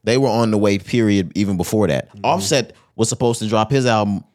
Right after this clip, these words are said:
Speaker 1: He had a, a release date before Takeoff passed.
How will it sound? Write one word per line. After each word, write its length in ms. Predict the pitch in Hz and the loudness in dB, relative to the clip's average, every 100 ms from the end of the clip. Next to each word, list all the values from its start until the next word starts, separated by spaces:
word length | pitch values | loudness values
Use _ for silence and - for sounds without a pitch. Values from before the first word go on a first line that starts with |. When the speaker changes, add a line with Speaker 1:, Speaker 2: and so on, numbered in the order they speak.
| _ _ _ _ | _ _ _ _
Speaker 1:
He 140 | 156 | -2
had 140 | 175 147 | 0 0
a, 140 | - | 0
a 40 | 110 | 0
release 420 | 113 123 165 135 | 0 0 0 0
date 300 | 107 110 104 | 0 0 -2
before 300 | 120 - 143 | -4 0 0
Takeoff 400 | 170 196 120 92 | 0 0 0 -2
passed. 440 | 95 67 - - | -4 -4 -8 -20